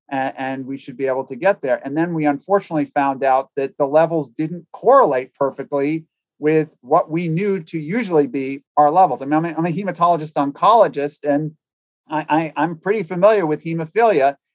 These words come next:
And unfortunately, that didn't, you know, I, that, that would have been really a nice thing had it worked. But there are probably gonna be other places where we are gonna have the right correlation, hopefully,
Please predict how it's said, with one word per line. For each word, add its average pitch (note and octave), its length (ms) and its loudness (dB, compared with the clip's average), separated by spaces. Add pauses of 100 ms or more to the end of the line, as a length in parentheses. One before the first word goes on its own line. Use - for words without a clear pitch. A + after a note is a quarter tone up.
(180)
And D3 420 0
unfortunately, D3+ 1040 -2 (720)
that E3 320 0
didn't, E3 400 -6
you C#3+ 100 -4
know, C#3+ 100 2
I, D3+ 140 2
that, D3+ 320 -2
that F3+ 220 -2
would E3+ 120 -6
have D3 140 -8
been D3 300 -4
really F3 320 0
a C#3 60 0
nice D3 340 -2
thing D3+ 220 -6
had C#3+ 180 -2
it A#2 100 -6
worked. D#3+ 360 -4 (500)
But F3 140 -2
there F#3+ 160 2
are B3+ 200 4
probably F#3 460 2
gonna D3+ 180 -6
be D3+ 240 -8 (100)
other E3+ 300 2
places B2+ 720 -6
where B2+ 400 -2
we C#3 200 -8
are D#3 200 4
gonna B2+ 200 -6
have A2+ 280 -6
the A#2 80 -10
right A2+ 320 -6
correlation, A2 760 -4
hopefully, C3 600 -4